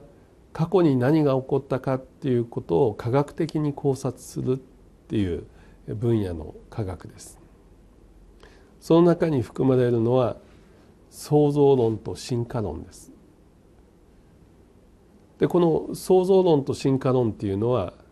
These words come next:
純粋に科学に基づいているか、その実験科学に基づいているかっていうと、全く実験科学には基づいていないんですね。私たちが発見するさまざまな証拠、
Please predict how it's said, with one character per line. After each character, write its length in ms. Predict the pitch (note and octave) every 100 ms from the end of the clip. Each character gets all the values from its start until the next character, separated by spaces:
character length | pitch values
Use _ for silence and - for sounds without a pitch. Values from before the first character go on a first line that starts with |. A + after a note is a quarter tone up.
| _ _ _ - - -
純 240 | C3 D#3
粋 200 | D#3+ E3+
に 140 | D#3
科 140 | C#3+ D3+
学 240 | D3 C#3
に 80 | A#2
基 240 | G#2+ G#2+ A2+
づ 180 | A#2
い 80 | A2+
て 120 | G#2+
い 40 | E2+
る 100 | E2+
か、 200 | - - - _ _ _ - _ _ - _
そ 200 | - C#3
の 40 | A2+
実 260 | A#2 A#2
験 200 | - D3+
科 120 | D3 C#3+
学 240 | C3 B2+
に 80 | A2
基 240 | G#2 G#2+
づ 180 | A#2 B2
い 60 | A2+
て 100 | B2
い 60 |
る 100 | G2+
か 140 | G2+ A2
っ 40 |
て 220 | - -
い 60 | A2+
う 40 |
と、 320 | A2 C#3+ A#2 - - - - _ -
全 300 | B2 - D#3+
く 120 | D#3+
実 220 | D3 C#3+ -
験 160 | C#3+
科 120 | C3+
学 220 | C#3 C3 G#2+
に 160 | G#2 - -
は 160 | C#3+
基 260 | A2+ G#2+ A#2
づ 180 | G#2+ G#2+
い 40 |
て 140 | - F#2
い 80 |
な 180 | F#2+ F#2
い 60 | F2
ん 80 | D#2+
で 100 | E2
す 120 | -
ね。 240 | D3 E3+ - - - _ - _ _ - - -
私 320 | C3 D#3 C#3
た 120 | -
ち 120 | - C#3+
が 100 | G2+
発 240 | A#2 -
見 180 | C#3 B2+
す 180 | A#2+ C#3+
る 300 | C#3+ A#2+ - - - -
さ 200 | - C3
ま 160 | D3
ざ 100 | C#3+
ま 120 | C3
な 140 | A2 G2
証 240 | - G2
拠、 100 | -